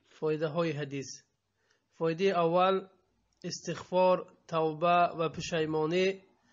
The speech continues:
سبب دور شدن بلا و مصیبت می‌گردد،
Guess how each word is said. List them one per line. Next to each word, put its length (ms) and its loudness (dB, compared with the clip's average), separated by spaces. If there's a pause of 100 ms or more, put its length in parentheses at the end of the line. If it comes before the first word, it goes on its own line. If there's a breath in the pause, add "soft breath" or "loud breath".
(140 soft breath)
سبب 420 -2
دور 280 0
شدن 460 -4
بلا 400 0
و 120 -2
مصیبت 560 -6
می‌گردد، 640 -6